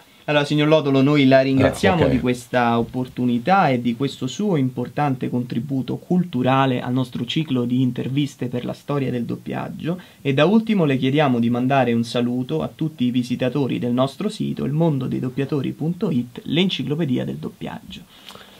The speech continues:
Speaker 2: Un caro, un grazie immenso a voi, alla vostra difesa della cultura del doppiaggio italiano, perché vi sento puri e mi allineo a voi e sono lusingato della vostra intervista.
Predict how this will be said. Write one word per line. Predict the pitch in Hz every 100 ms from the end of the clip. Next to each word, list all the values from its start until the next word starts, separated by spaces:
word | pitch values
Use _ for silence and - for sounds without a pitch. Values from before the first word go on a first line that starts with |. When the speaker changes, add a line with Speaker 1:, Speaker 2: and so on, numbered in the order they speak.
| - - - - _ _ _ _ -
Speaker 2:
Un | 113 110
caro, | 151 139 -
un | 127 127 123 107
grazie | 127 143 135 - 127
immenso | 123 131 123 127
a |
voi, | 117 147 175 190 - _ - _ _
alla | - 104
vostra | 98 117 113 - 113 98 95 90 87 - 78 - -
difesa | 104 117 135 156 127 101 110 90 -
della | 90 101
cultura | 98 101 120
del | 104
doppiaggio | 95 101 101
italiano, | 110 120 127 147 156 160 160 160 117
perché | 101 - 80
vi | 80 78 78 82 78 85
sento | 104 117 107 104 113 92 82 80 - - - - - - _
puri | - 123 110 95 87 - - _ _ _
e | - 101 92
mi | 98 104
allineo | 107 120 110
a |
voi | 101 120 147 160
e | 127
sono | - 92
lusingato | 87 95 95 101 98
della | 87
vostra | 87 90 -
intervista. | 90 110 101 143 - 175 175